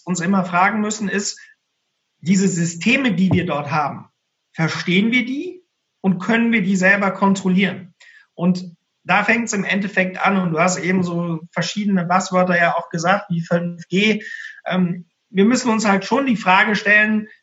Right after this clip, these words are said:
mit welchen Infrastrukturen arbeiten wir hier? Und, ähm, wenn ich ein, mal, nehmen wir mal Deutschland, eine der größten Volkswirtschaften Euro-, Europas und des Erdballs,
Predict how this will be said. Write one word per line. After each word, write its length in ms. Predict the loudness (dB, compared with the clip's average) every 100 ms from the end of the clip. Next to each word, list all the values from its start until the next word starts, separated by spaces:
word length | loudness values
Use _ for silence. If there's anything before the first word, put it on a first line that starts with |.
| _
mit 160 | -4
welchen 300 | 0 2 0
Infrastrukturen 800 | -2 -2 -2 -4 -2 -6 -2 -2 2
arbeiten 500 | 2 4 2 0 -8
wir 140 | -10
hier? 220 | -10 -10
Und, 340 | -4 -2 -2 -2
ähm, 320 | -2 -2 -2
wenn 140 | 0 2
ich 180 | 2 0
ein, 400 | 0 0 -4 -8 _ _
mal, 260 | 0 2
nehmen 160 | 2 4
wir 80 | 4
mal 160 | 4
Deutschland, 600 | 4 2 2 2 0 2
eine 220 | 0 0 0
der 140 | -2
größten 340 | -4 -4 -4
Volkswirtschaften 1000 | 0 2 2 -4 -4 -2 -2 -2 -2 -2 -6 _ _ _
Euro-, 340 | -2 0 0
Europas 400 | 0 0 2 2 0
und 180 | -4
des 160 | -4 -6
Erdballs, 640 | -2 -2 0 -2 -2 -6